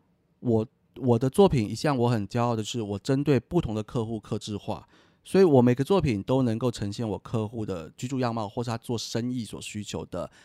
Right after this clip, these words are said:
商业模式，我都可以把它完整的去呈现出来。那，但是这是否我的对象，我的客户的，可是为了比赛，我就要开始写作文了。我根本就是一个文案地狱嘛！我一天到晚在写作文，我都跟我同事说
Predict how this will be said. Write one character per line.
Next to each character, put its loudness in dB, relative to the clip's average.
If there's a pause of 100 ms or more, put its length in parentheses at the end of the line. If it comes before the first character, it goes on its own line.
(200)
商 -2
业 0
模 -6
式， -6
我 -8
都 -4
可 -2
以 0
把 -6
它 -10 (280)
完 -2
整 -4
的 -10
去 -12
呈 -10
现 -10
出 -10
来。 -16 (580)
那， 0
但 4
是 -4
这 0
是 0
否 -6 (640)
我 -2
的 0
对 0
象， -4 (540)
我 -8
的 -8
客 -6
户 -8
的， -14 (600)
可 -4
是 4
为 10
了 6
比 -2
赛， 0 (600)
我 2
就 2
要 6
开 0
始 0
写 -6
作 -2
文 -8
了。 -18 (640)
我 -4
根 4
本 6
就 0
是 0
一 2
个 2
文 4
案 0
地 -6
狱 -2
嘛！ -4
我 -4
一 -2
天 -2
到 -2
晚 0
在 -2
写 -6
作 -2
文， -2
我 -2
都 0
跟 -2
我 0
同 -8
事 -10
说 -4